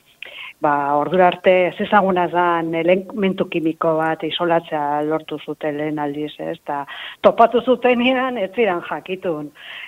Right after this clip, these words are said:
e, iz-, e, ba, aurkikuntza ark-, ez, ba, munduaren norabidea aldatuko zuela, ze bere momentuan aldatu zuen, eta oraindik ere, e,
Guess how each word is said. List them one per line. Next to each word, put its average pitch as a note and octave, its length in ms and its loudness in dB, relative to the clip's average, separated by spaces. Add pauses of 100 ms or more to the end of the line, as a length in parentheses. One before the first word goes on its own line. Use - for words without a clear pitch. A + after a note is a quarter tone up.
e, D#3+ 120 -6 (880)
iz-, F3+ 260 -10
e, F#3 320 -8
ba, D#3+ 220 -8
aurkikuntza F3+ 500 2
ark-, F3 280 -2
ez, - 120 0
ba, D#3+ 140 6 (100)
munduaren F3 720 2
norabidea E3 500 2
aldatuko D#3 440 -2
zuela, F#3+ 360 2
ze D3+ 140 -2
bere D#3 160 2
momentuan E3+ 560 2
aldatu E3+ 360 2
zuen, G#3 280 -2
eta D3 360 0 (720)
oraindik D3+ 480 -2
ere, F3 200 2 (160)
e, D3 260 2